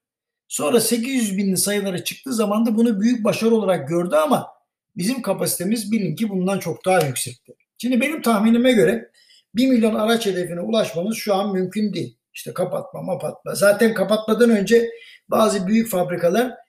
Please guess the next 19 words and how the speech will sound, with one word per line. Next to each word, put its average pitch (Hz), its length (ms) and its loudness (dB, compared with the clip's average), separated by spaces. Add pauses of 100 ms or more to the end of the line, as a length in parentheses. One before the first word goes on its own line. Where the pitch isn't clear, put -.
(120)
iki 226 300 2
ay 202 220 2 (320)
çip 254 280 0
yetersizliği 185 720 2
nedeniyle 214 640 2 (340)
her 247 160 2
yerde 196 300 6
kapatmaya - 500 -6
gitmişti. - 580 -8 (560)
Otomotiv 254 480 -2
sektörünün 214 500 0
toparlanması 196 840 -4
bence 202 260 -4
ikinci 226 380 -2
çeyreğin 180 340 0
sonuna 190 480 -2
doğru 170 160 0
anca 180 320 0
olur. 139 220 -6